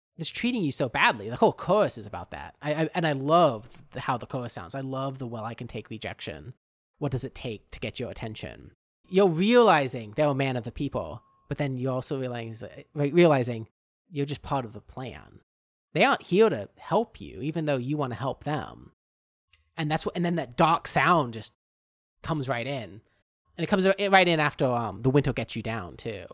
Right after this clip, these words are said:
And I, you know, I just like the, it's again, again, the music playing with the, the lyrical idea of, "This is sad," and it's like, it's dark, darkness just takes over again. And then after the first chorus, I feel like there's a ca-, I,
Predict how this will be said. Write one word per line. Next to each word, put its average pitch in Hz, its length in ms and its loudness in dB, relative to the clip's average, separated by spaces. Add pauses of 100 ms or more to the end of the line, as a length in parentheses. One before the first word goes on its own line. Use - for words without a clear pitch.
(560)
And 104 300 -14 (720)
I, 170 140 2
you 202 200 4
know, 160 240 0
I 180 80 6
just 170 180 -4
like 160 240 0
the, 139 380 -2
it's 175 280 -8
again, 220 220 4
again, 175 240 4
the 117 60 -2
music 165 420 2
playing 151 320 2
with 123 140 -4
the, 107 380 -4 (340)
the 143 100 0
lyrical 135 720 0
idea 107 540 -10
of, 98 400 -10 (280)
"This 143 160 -2
is 269 100 0
sad," 185 420 4
and 135 60 -8
it's - 180 -10
like, 117 120 -14 (120)
it's - 280 -12
dark, 131 220 -4 (120)
darkness 180 360 6
just - 180 -4
takes - 240 -4
over 117 340 -4
again. 95 360 -18 (280)
And 147 100 0
then 143 80 4
after 151 260 2
the 143 80 -2
first - 260 0
chorus, 233 580 4
I 160 100 2
feel 185 160 0
like 156 140 0
there's 151 160 -2
a 131 40 -4
ca-, - 200 -12
I, 170 140 0